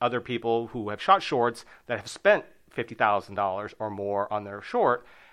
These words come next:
They're not gonna say, "Well, this person had a lot less, so I'm gonna give them credit for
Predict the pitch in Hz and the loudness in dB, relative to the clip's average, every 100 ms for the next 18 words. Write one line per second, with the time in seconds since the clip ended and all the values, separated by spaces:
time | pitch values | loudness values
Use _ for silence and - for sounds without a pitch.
0 | _ 131 139 147 143 123 123 143 156 151 | _ -2 4 4 4 -6 -4 -4 -2 -4
1 | 147 123 113 113 117 123 127 - 131 120 | -4 -2 2 2 4 6 6 4 2 2
2 | 131 127 120 107 127 113 104 - - 120 | 2 0 -6 -6 -6 -6 -6 -6 2 2
3 | 117 - 113 110 98 | 2 -4 -4 0 -2